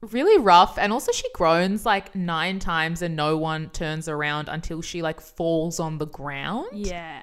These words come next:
Speaker 2: Each groan sounds
Speaker 1: Wild.
Speaker 2: almost the same. Her face doesn't really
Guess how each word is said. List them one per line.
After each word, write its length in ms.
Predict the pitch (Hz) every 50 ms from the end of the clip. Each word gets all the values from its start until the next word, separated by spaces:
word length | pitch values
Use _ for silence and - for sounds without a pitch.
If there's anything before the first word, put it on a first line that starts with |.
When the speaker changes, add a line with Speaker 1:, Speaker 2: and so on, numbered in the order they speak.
| - _ -
Speaker 2:
Each 220 | 302 381 - -
groan 260 | - 269 254 269 294 294
sounds 200 | - 311 269 202
Speaker 1:
Wild. 140 | 170 - 233
Speaker 2:
almost 300 | 233 240 233 226 - -
the 80 | 214
same. 520 | - - - 233 240 254 277 294 311 339 330 _ _ -
Her 120 | - 214
face 380 | - - 262 240 269 330 311 -
doesn't 300 | - 320 202 302 285 277
really 480 | 262 254 233 208 196 196 190 185 208